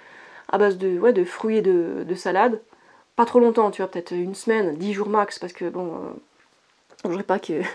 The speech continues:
<laughs> que t'attrapes des T C A, non, franchement, je suis, je suis sérieuse. Donc à base de bananes par exemple, à base de,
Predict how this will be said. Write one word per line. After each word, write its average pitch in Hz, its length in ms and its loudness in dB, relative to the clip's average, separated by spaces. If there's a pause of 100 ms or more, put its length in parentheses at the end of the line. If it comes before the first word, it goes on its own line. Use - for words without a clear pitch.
(460)
<laughs> - 640 -20
que 233 80 2
t'attrapes 214 300 0
des 196 100 6
T 196 100 2
C 196 160 -2
A, 180 80 -2
non, 185 140 -4
franchement, 185 320 -10
je - 60 -18
suis, - 180 -18
je - 60 -12
suis 208 100 -14
sérieuse. 196 400 -6 (420)
Donc 208 140 -2
à 202 40 2
base 208 160 6
de 202 60 6
bananes 202 320 4
par 214 140 -2
exemple, 208 460 0
à - 60 -4
base 175 340 -2
de, 165 400 -4